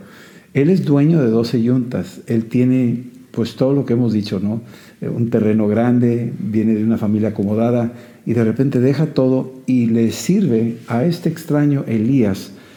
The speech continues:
que no tiene nada, no tiene ni un caballo, no tiene nada de nada. Y entonces se somete a él y lo sigue, y dice la Escritura, y le servía.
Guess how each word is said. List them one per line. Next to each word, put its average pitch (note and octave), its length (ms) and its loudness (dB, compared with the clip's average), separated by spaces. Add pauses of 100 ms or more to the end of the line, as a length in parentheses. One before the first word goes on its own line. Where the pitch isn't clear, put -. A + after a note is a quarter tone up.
(200)
que B2 160 -2
no D3+ 140 2
tiene F3 300 4
nada, D#3 380 4
no A#2 180 2
tiene C#3 260 2
ni B2 60 2
un C3+ 100 0
caballo, A2+ 680 0
no G#2+ 160 2
tiene D#3+ 220 2
nada F#3 260 2
de E3 100 2
nada. D3+ 360 0 (680)
Y B2 100 2
entonces C#3+ 460 2
se - 200 0
somete C#3+ 1040 0
a A2+ 200 0
él A#2 320 0
y C3 100 0
lo B2 200 2
sigue, B2 800 -2
y B2+ 100 2
dice C#3+ 320 0
la D3 100 0
Escritura, B2+ 600 -2
y C3 140 0
le A#2 140 2
servía. G2+ 560 -2